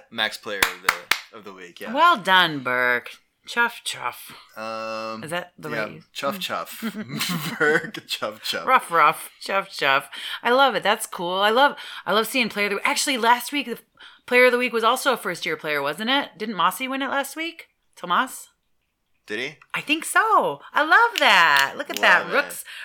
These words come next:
Speaker 2: rookies taking over.
Speaker 1: Captain's
Speaker 2: New
Speaker 1: doing
Speaker 2: boys,
Speaker 1: it right.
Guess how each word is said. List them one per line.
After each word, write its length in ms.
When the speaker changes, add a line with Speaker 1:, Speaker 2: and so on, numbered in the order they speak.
Speaker 2:
rookies 380
taking 360
over. 680
Speaker 1:
Captain's 340
Speaker 2:
New 140
Speaker 1:
doing 120
Speaker 2:
boys, 360
Speaker 1:
it 40
right. 320